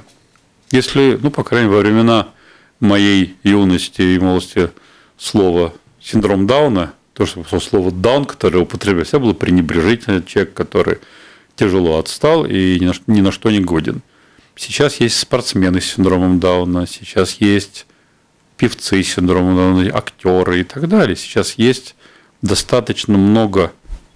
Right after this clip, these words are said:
ну, конечно, не так, чтобы очень, но людей, которые при соответствующем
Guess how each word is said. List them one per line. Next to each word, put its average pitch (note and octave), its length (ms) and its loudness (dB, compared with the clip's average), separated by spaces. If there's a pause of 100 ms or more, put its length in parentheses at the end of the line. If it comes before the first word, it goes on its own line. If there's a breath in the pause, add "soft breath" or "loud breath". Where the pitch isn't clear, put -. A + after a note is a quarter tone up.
(360)
ну, G#3+ 180 2
конечно, F#2 440 -2
не G2 100 -4
так, - 160 -2
чтобы G2+ 180 -2
очень, F2+ 380 -2
но G2+ 100 2
людей, A2+ 320 2
которые G#2+ 640 0 (640 soft breath)
при G2+ 160 2
соответствующем G2+ 840 0